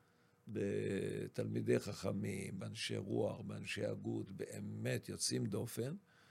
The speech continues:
בסדר, שמם לא מו-, מופיע כל יום בערוץ כזה, ערוץ אחר.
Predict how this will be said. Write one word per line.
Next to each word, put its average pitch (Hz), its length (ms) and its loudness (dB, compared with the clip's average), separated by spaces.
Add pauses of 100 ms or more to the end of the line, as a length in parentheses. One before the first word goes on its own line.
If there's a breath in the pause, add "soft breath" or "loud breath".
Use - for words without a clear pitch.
(320 soft breath)
בסדר, - 420 4
שמם 120 580 4
לא 76 680 12
מו-, 65 240 2
מופיע - 440 6
כל 127 280 6
יום 120 220 6
בערוץ 117 380 6
כזה, 110 340 6
ערוץ 117 360 8
אחר. 98 460 2